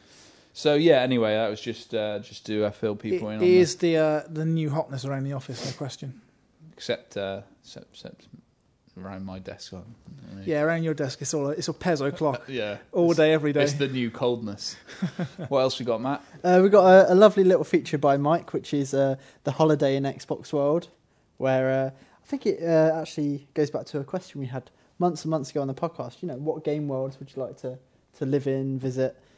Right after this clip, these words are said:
Speaker 2: Yeah.
Speaker 3: Inspired by that.
Speaker 2: And all this sort of comes out of our sort of ma-, conversations Matt and I have had, which is essentially we found that in the way we review games, we both look for the same thing without ever realising we were looking for the same thing, which is, like, a really, really good world to be in.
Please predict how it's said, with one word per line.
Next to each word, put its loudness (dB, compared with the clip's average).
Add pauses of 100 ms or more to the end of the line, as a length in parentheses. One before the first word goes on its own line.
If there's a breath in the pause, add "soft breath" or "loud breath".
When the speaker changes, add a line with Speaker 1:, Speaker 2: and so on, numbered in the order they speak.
Speaker 2:
Yeah. -4
Speaker 3:
Inspired -4
by 0
that. -6 (180 loud breath)
Speaker 2:
And 4
all 6
this 2
sort 2
of 2
comes 2
out 2
of 2
our 2
sort -4
of 0
ma-, -2
conversations -4
Matt -4
and -2
I -2
have -4
had, -4
which -8
is -6
essentially -4 (480 soft breath)
we 0
found 2
that -6 (160)
in 0
the 2
way 6
we 4
review -2
games, -2
we -4
both 0
look -2
for -4
the 0
same 0
thing -2
without -2
ever -2
realising 0
we 0
were 2
looking -2
for -8
the -6
same -4
thing, -4
which -4
is, -6
like, -2
a 0
really, 0
really -2
good 4
world 2
to -10
be -8
in. -12